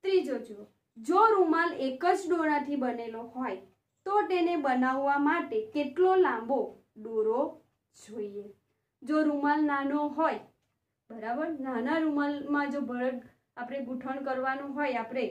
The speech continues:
દોરાથી ગૂંથવાનું હોય તો એ પચાસ મીટરમાં પણ થઈ શકે અથવા તો સો મીટરમાં પણ થાય અથવા તો પાંચસો મીટરમાં પણ થાય. એનું કોઈ ચોક્કસ માપ આવી શકતું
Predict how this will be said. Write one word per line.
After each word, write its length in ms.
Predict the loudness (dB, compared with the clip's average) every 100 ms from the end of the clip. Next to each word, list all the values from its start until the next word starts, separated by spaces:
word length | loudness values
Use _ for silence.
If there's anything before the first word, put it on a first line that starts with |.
| -8 _ _ _ _ _ _ -12 -6
દોરાથી 500 | -4 -2 -2 -2 -4 -4
ગૂંથવાનું 540 | -6 -4 -2 0 0 0
હોય 160 | -2 -4 -16 _
તો 140 | -2 0
એ 100 | 0 -2
પચાસ 400 | -2 -2 -2 0
મીટરમાં 420 | -2 0 0 0
પણ 180 | 0 -4 -2
થઈ 140 | -4 -2
શકે 300 | -4 -2 -4 -4 -8 _ _ -2
અથવા 380 | 0 0 -8 -10 -6
તો 140 | -4 -4
સો 160 | -2 0 0
મીટરમાં 500 | 0 -2 0 -2 -2
પણ 240 | -4 -4 -4
થાય 200 | -6 -8 _ _ -6
અથવા 280 | -4 -4 -8 -4
તો 100 | -2 0
પાંચસો 360 | 2 0 0 -4
મીટરમાં 440 | -4 -4 -4 -4 -6
પણ 180 | -10 -8
થાય. 180 | -10 -10 -14 -12
એનું 260 | -8 -6 -2
કોઈ 180 | -2 -4
ચોક્કસ 420 | -10 -8 -8 -8 -8
માપ 180 | -10 -8
આવી 180 | -8 -10 -10
શકતું 560 | -14 -14 -12 -8 -6